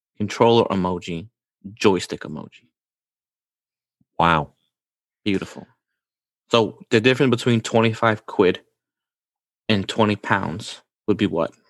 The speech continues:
Speaker 1: What, it's the same thing? It's just a
Speaker 2: A
Speaker 1: slang?
Speaker 2: quid is, a quid is a pound. A quid is slang. That's
Speaker 1: Okay,
Speaker 2: like
Speaker 1: so
Speaker 2: bucks.
Speaker 1: bucks, copy.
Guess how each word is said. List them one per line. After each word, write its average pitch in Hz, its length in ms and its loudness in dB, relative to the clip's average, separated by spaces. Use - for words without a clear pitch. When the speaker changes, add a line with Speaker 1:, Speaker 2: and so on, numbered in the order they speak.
Speaker 1:
What, - 180 -12
it's - 140 -8
the - 60 -16
same 104 220 -8
thing? 101 200 -10
It's 113 100 -16
just - 160 -16
a 98 40 -8
Speaker 2:
A - 20 -16
Speaker 1:
slang? - 220 -2
Speaker 2:
quid 131 180 6
is, 113 240 4
a 107 60 2
quid 117 240 2
is 98 120 2
a 104 60 -2
pound. 85 340 2
A 87 60 -8
quid 107 240 2
is 95 120 0
slang. 82 460 0
That's 101 240 2
Speaker 1:
Okay, - 40 2
Speaker 2:
like - 200 0
Speaker 1:
so 78 220 0
Speaker 2:
bucks. 104 300 -6
Speaker 1:
bucks, - 460 0
copy. 82 400 -2